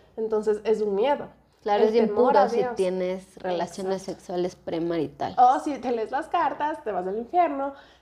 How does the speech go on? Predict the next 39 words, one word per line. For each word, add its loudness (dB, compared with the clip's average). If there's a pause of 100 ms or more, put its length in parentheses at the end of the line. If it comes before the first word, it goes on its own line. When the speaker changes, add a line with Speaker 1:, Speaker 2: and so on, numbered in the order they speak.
Speaker 1:
Si -8
es -2
que, -2
en 2
fin, 4
<laughs> 2
ese -2
es -6
el -2
día 4
a 4
día. 2 (600)
Speaker 2:
Ese -6
es -2
nuestro 0
día 4
a 2
día. 0
Speaker 1:
Exacto. -4
Speaker 2:
Pero, 6 (160)
pero 4
claro, 6
más 0
allá 4
de 2
eso, 0
del, -2
de, -4
en -8
cuanto -2
a 2
esto -2
de 2
los 0
miedos 0
infundados, -2 (680)
básicamente 2
creo 4
que 2